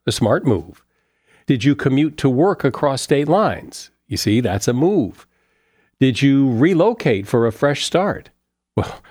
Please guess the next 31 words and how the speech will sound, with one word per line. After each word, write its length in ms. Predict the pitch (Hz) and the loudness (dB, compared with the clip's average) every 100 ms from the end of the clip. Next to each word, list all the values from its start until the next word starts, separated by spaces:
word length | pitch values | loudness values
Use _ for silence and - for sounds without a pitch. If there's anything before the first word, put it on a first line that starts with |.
| _ - | _ -4
that's 220 | 113 123 | -2 0
the 140 | - 117 | 0 0
definition 680 | 98 135 143 165 208 151 | 0 0 2 0 2 0
of 120 | 98 98 | 0 0
a 60 | |
move. 460 | 98 95 85 90 - _ _ _ _ _ - | 0 0 -2 -8 -18 _ _ _ _ _ 0
Maybe 340 | 139 233 151 | 0 2 0
you 340 | 151 123 117 | 0 2 2
moved 300 | 113 117 107 | 4 2 2
into 320 | 120 117 113 104 | 0 0 0 0
a 80 | |
house 360 | 101 123 120 - | 0 0 0 -4
boat 560 | 92 120 131 127 - - _ | -2 0 0 -2 -8 -20 _
instead 340 | 113 110 135 123 | -2 0 0 0
of 60 | |
a 80 | 120 | 0
house 300 | - 135 147 | 0 -2 -2
house. 520 | - 214 147 - - - _ _ _ _ _ - | -2 -2 -2 -6 -12 -14 _ _ _ _ _ -4
Or 80 | 107 | 0
perhaps 480 | 147 - 247 - | 0 0 -4 -2
you 120 | 135 110 | -2 -2
crushed 540 | - - 175 160 - | -4 -2 0 0 -2
it 100 | 98 | 0
in 100 | 107 | 2
the 80 | 107 | 0
stock 380 | - 127 123 - | 0 0 0 0
market 380 | 104 95 107 104 | 0 0 0 -2
in 120 | 95 | -2
twenty 340 | - 117 110 | 0 2 0
twenty-three. 640 | - 120 98 90 151 92 - _ _ _ _ _ _ - | 0 -2 0 0 -2 -2 -8 _ _ _ _ _ _ -4
TurboTax 1000 | - 170 190 214 208 - 147 147 - | 0 2 2 0 -2 -2 -2 -2 -6